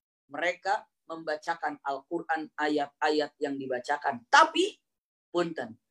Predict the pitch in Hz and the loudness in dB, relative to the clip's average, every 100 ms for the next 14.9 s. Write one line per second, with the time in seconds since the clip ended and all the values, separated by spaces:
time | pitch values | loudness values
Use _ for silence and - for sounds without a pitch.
0 | _ - 156 156 151 190 180 147 165 156 | _ -10 -2 0 0 -2 -4 -2 0 0
1 | - 143 139 160 170 170 175 - 156 147 | -2 -8 0 0 0 -2 -4 0 -2 0
2 | 147 147 147 170 175 143 143 143 139 139 | -2 -2 -4 -6 -8 -6 -4 2 6 6
3 | 135 151 165 165 156 _ - 170 175 190 | 4 0 2 0 -2 _ 0 0 6 6
4 | 160 - 147 156 165 160 151 143 139 151 | 6 2 0 2 4 4 4 2 4 2
5 | 139 139 165 - 151 - 139 123 123 117 | 0 -2 -6 0 0 0 -4 -4 -4 -6
6 | 113 - - - - - - - - _ | -8 -6 -4 -4 -8 -14 -12 -16 -18 _
7 | _ _ _ _ _ - 143 196 240 226 | _ _ _ _ _ -6 6 8 8 6
8 | 208 160 101 - - 220 294 233 220 170 | 6 4 2 -6 6 8 10 6 6 2
9 | 123 - - 277 294 277 262 202 - _ | 2 -6 2 4 4 0 0 -2 -2 _
10 | _ - 330 339 320 330 330 311 311 285 | _ 2 6 6 4 2 2 -4 -4 -4
11 | 294 294 277 277 277 277 277 269 262 254 | -2 0 0 -2 -6 -6 -6 -8 -8 -4
12 | 247 254 240 - _ _ 269 247 - 254 | -4 -4 -6 -8 _ _ -14 -10 -4 -4
13 | 233 247 226 247 - 240 220 247 247 240 | -2 -6 -6 -14 -6 -6 -4 -2 0 0
14 | 233 233 247 240 208 247 240 233 240 | 0 0 -4 -4 -4 0 0 2 0